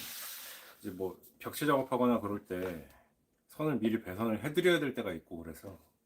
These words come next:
그래서 지금 이거 쓰고 또 다른 거는 이렇게 납작한 게 있는데 납작한 것도 좋아요. 그게 방향이 잘 잡혀가지고 직진성도 좋고 그래서 요거 좋습니다.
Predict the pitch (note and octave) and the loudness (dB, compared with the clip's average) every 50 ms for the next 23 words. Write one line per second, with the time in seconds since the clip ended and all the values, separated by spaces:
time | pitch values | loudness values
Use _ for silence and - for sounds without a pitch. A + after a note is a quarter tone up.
0 | _ - G#2+ G2+ F#2 G2 F2+ F2 F#2 F#2+ F#2+ G2+ G2 G#2 G#2 A#2 A2+ - - - | _ -10 -8 -8 -8 -8 -10 -10 -12 -12 -8 -4 -2 2 2 2 2 0 -4 -6
1 | G2+ - - C3 D3 D3+ - _ _ _ - - _ _ _ _ _ _ _ _ | -8 -6 -6 -6 -6 -8 -10 _ _ _ -20 -20 _ _ _ _ _ _ _ _
2 | _ _ _ _ - - - - C3+ C3+ C#3 D3 C3+ B2 B2 B2 B2 B2 A#2 A2 | _ _ _ _ -12 -4 2 4 4 4 4 2 0 2 2 4 4 4 2 0
3 | F#2+ F#2 - - - F2 F2+ - - C#3 - - B2+ B2 A2+ A2 G2 F2+ F2 F2 | -2 -4 -6 -2 -2 -2 0 0 0 -2 0 0 2 2 2 2 0 0 -2 -6
4 | E2+ E2 - G2+ F2+ D2+ - - - - _ _ _ _ _ _ _ _ _ _ | -8 -8 -6 -6 -8 -8 -10 -14 -14 -14 _ _ _ _ _ _ _ _ _ _
5 | _ _ _ _ _ _ _ _ _ _ _ _ _ _ _ _ _ - - - | _ _ _ _ _ _ _ _ _ _ _ _ _ _ _ _ _ -2 -2 -2
6 | - - D#3 D3 - - D#3 D3+ C3 B2+ - B2 - - - E2+ D#2+ D#2 D2+ - | 0 0 0 0 0 0 -2 -2 -2 -2 -2 -4 -4 -4 -4 -8 -6 -8 -10 -14
7 | - _ - - F2 F2+ E2+ - - - F#2 G#2+ A2+ A#2 A#2+ A2+ G2+ F#2 E2+ E2 | -18 _ -12 -10 -8 -8 -8 -8 -6 -4 0 2 4 4 4 4 2 0 -6 -8
8 | F2 F#2 E2+ - - - F2 E2+ D#2+ - F#2 - A2+ G#2+ G2 D#2+ - - _ _ | -8 -8 -10 -10 -12 -12 -12 -12 -12 -14 -14 -10 -8 -8 -8 -10 -12 -20 _ _
9 | _ _ _ _ _ _ _ _ _ _ _ - - - - A2+ G#2 G#2 - G2 | _ _ _ _ _ _ _ _ _ _ _ -20 -20 -14 -10 -8 -8 -6 -8 -8
10 | F2+ F2+ E2+ - - - - - - E2 D#2 D#2 _ - D#2+ D#2 - _ _ _ | -8 -10 -12 -12 -14 -20 -20 -20 -20 -20 -20 -20 _ -20 -20 -20 -20 _ _ _
11 | _ _ _ _ - E2 E2 E2+ - - - - - E2 D2+ C#2+ - - | _ _ _ _ -20 -16 -16 -16 -16 -18 -20 -16 -14 -14 -14 -14 -16 -20